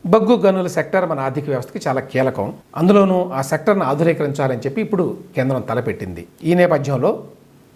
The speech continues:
మరి కిషన్ రెడ్డికి చాలా బాధ్యతలు ఉంటాయి ఆ మినిస్ట్రీలో. ఆంధ్ర నుంచి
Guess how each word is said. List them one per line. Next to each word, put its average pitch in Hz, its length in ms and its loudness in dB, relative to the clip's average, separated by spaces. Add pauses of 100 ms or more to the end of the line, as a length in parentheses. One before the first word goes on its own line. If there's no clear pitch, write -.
మరి 170 120 -2
కిషన్ 151 320 0
రెడ్డికి 131 520 0 (240)
చాలా 143 180 2
బాధ్యతలు 120 420 -2
ఉంటాయి 98 240 -8 (120)
ఆ 104 40 -10
మినిస్ట్రీలో. 92 560 -10 (840)
ఆంధ్ర 226 340 4
నుంచి 202 480 -2